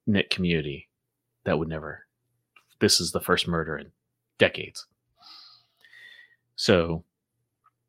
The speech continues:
go back to Janet. She says, um, "It's right, right on our doorstep." And it seems like this constable doesn't seem to think so, but,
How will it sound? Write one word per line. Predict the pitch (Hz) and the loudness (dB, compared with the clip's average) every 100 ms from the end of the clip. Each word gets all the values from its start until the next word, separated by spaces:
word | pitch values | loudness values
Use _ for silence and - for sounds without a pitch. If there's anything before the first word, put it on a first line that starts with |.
| _ _ - | _ _ 0
go | |
back | 90 98 - | 4 4 4
to | 98 | 0
Janet. | 80 85 78 - _ _ _ _ - | 0 0 -2 -6 _ _ _ _ -4
She | - - | -2 -2
says, | - 82 - | -2 -4 -4
um, | 78 - - _ _ _ _ _ _ _ _ - | -8 -12 -20 _ _ _ _ _ _ _ _ -14
"It's | 110 - - _ _ _ _ _ _ _ _ _ - | -6 -6 -6 _ _ _ _ _ _ _ _ _ -2
right, | 95 98 - _ - | 2 2 0 _ -2
right | 95 113 | 6 8
on | |
our | 107 82 | 8 6
doorstep." | - 98 120 - - - - - _ _ _ _ - | 4 4 6 2 -4 -14 -20 -20 _ _ _ _ -12
And | 80 76 - | -10 -10 -12
it | _ _ _ _ _ _ _ | _ _ _ _ _ _ _
seems | - 120 107 | 4 6 8
like | 90 | 6
this | 92 - - - - _ _ _ _ _ _ _ _ _ _ _ _ _ _ - - _ _ - | 4 2 0 -4 -14 _ _ _ _ _ _ _ _ _ _ _ _ _ _ -20 -20 _ _ -6
constable | - - 117 - - - | -2 4 4 4 -2 -4
doesn't | 82 85 80 | -6 -6 -4
seem | 87 78 | -4 -4
to | |
think | - 85 | -4 -2
so, | - 80 80 | -2 -2 -4
but, | - - | -6 -10